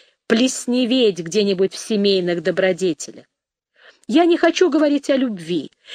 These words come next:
потому что я употребляла это слово из-за пустяков. Я не хочу призывать Бога, я хочу умереть. Господи Иисусе Христе, дай мне умереть.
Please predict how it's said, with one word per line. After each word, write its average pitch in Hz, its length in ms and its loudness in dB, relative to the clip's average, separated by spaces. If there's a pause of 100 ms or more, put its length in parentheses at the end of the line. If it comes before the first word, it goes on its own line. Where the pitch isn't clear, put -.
(140)
потому 247 300 2
что - 180 -2
я 269 220 2
употребляла 247 760 0
это 226 300 -2
слово 262 500 0
из-за 220 180 -2
пустяков. - 800 -4 (540)
Я 185 140 2
не 185 80 -2
хочу 202 300 -2
призывать 185 560 -2
Бога, 185 580 -2 (520)
я 160 80 -4
хочу 170 320 -4
умереть. 247 720 -2 (960)
Господи 226 640 0
Иисусе 202 480 0
Христе, - 640 -6 (600)
дай 294 280 4
мне 208 220 2
умереть. 175 680 -4